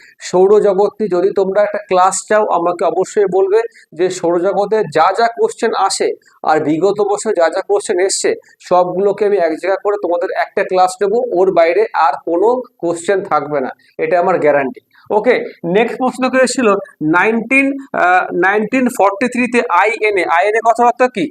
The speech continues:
ইন্ডিয়ান ন্যাশনাল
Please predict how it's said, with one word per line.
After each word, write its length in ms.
ইন্ডিয়ান 400
ন্যাশনাল 720